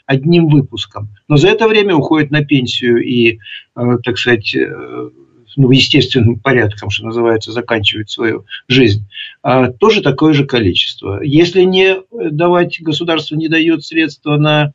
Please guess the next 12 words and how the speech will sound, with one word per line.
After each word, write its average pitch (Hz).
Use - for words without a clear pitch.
подготовку 156
кадров, 233
мы 175
никогда 165
этот 151
дефицит 165
не 160
закроем. 123
Но 202
единственное, 202
есть 165
способ, -